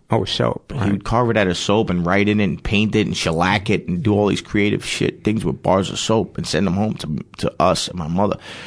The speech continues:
Speaker 2: We thought it was the greatest thing in the world, these little fucking, these little, you know,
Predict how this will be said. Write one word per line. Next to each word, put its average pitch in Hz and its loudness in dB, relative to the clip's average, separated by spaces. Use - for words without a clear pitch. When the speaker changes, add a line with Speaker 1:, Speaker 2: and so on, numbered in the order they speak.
Speaker 2:
We 139 0
thought 170 6
it 156 6
was 123 2
the 120 2
greatest 117 4
thing 117 4
in 107 2
the 101 2
world, 101 0
these 82 -4
little 92 2
fucking, 82 -2
these 90 -6
little, 90 -6
you 98 -6
know, 85 -4